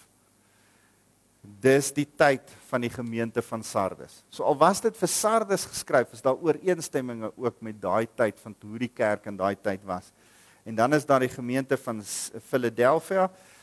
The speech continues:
'n suiwer kerk, maar ek dink ook die kerk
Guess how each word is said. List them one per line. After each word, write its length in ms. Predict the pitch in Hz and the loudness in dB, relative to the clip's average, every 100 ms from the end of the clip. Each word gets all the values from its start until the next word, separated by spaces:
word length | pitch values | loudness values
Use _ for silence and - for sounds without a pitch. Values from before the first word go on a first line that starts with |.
| _ | _
'n 80 | 113 | -8
suiwer 460 | - 165 180 175 160 | 2 4 4 2 2
kerk, 280 | 175 165 151 | 2 2 2
maar 200 | 120 120 | 0 2
ek 100 | - | 2
dink 200 | 135 - | 2 0
ook 240 | 160 143 131 | -2 -2 -4
die 120 | 123 - | -10 0
kerk 480 | 180 175 165 - | 4 4 4 -2